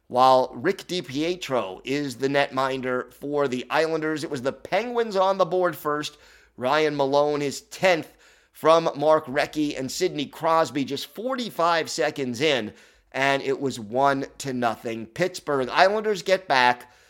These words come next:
with a power play goal by Victor Kozlov, his twenty-first. Aaron Asham and Marc-Andre Bergeron with the assist at fourteen forty-nine. That evens it at one.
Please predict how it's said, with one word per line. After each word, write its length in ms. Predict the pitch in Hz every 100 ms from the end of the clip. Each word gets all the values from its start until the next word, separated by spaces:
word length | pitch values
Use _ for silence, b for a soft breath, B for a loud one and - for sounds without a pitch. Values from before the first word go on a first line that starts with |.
| b _
with 180 | 127 131
a 60 | 120
power 380 | - 160 170 170
play 240 | 156 160
goal 180 | 147 156
by 220 | 139 117
Victor 480 | 107 214 - 233 214
Kozlov, 840 | - 185 208 208 147 120 101 92
his 200 | 139 170
twenty-first. 720 | - 170 170 139 - 156 151 -
Aaron 280 | 151 170
Asham 440 | 143 143 147 156 139
and 100 | 117
Marc-Andre 680 | 117 165 156 147 147 135 123
Bergeron 840 | - 143 175 139 139 123 120 117
with 140 | 117
the 140 | 123 123
assist 380 | - 147 147 B B B
at 260 | 147 156 -
fourteen 460 | 151 165 160 147 139
forty-nine. 720 | - 156 147 123 131 147 139
That 180 | 123
evens 340 | 123 127 131 120
it 120 | 117
at 100 | 110
one. 400 | 113 135 147 147